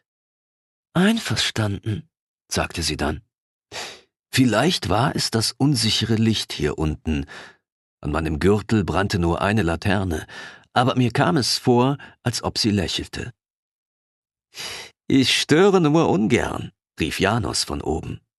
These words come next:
Ich sah hoch, er hing über mir am Seil. „Aber ihr steht im Weg.“ Wir traten zur Seite, und er landete neben uns. Von oben hörte ich ein leises Fluchen, dann folgte Varosch.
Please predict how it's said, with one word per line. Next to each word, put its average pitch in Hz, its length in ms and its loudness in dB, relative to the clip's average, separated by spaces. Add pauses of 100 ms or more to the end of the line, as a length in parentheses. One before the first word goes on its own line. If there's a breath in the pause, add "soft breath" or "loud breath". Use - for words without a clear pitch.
Ich - 200 -2
sah 76 320 0
hoch, 95 380 0 (320 loud breath)
er - 140 0
hing 101 200 0
über 117 300 0
mir 71 240 -4
am 92 160 -4
Seil. 80 400 -4 (240)
„Aber 139 340 4
ihr 151 200 2
steht 202 400 2
im 139 240 2
Weg.“ - 420 0 (720)
Wir 110 140 0
traten 80 300 -6
zur 92 200 0
Seite, 87 480 -2 (400 loud breath)
und - 220 -6
er 117 200 2
landete 92 460 -2
neben 98 320 -2
uns. - 400 -8 (480)
Von 104 220 0
oben 131 420 2
hörte 117 380 2
ich 90 240 -2
ein 85 120 -2
leises 92 520 0
Fluchen, 95 580 0 (420 loud breath)
dann 107 300 0
folgte 92 500 -2
Varosch. - 540 -6